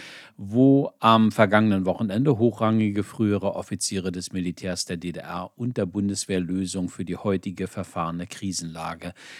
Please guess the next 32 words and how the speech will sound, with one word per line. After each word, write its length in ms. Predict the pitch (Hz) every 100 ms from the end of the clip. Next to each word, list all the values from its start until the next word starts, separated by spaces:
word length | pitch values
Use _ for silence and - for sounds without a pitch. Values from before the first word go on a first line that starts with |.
| - -
mit 160 | 101
Blick 240 | - 104 101
auf 160 | -
Russland 560 | 98 101 - 92 92 92
und 220 | 90 87
den 140 | 90
von 180 | 90 90
ihm 160 | 85 85
begonnenen 460 | 85 82 82 87
Krieg 260 | - 92 -
gegen 240 | 85 87
die 100 | 82
Ukraine 540 | - - 107 92 87 78
diskutierten. 720 | 80 - - - 80 - 67 - - - - -
Bevor 360 | 120 - 151
wir 120 | 170 -
zu 160 | 165
dieser 260 | 147 151 139
Veranstaltung 640 | 143 123 - 123 113 113
zurückkehren, 800 | - 101 123 - - 98 95 85
wollen 260 | 101 135 156
wir 80 |
den 180 | 139 139
deutschen 380 | 113 117 - 113
Bundeskanzler 760 | 107 104 90 - 80 76 82
in 120 | 80 82
dieser 260 | 82 87
Sache 260 | 82 85 95
zu 120 | - 82
Wort 240 | 82 101
kommen 240 | - 101 101
lassen. 380 | 107 - 123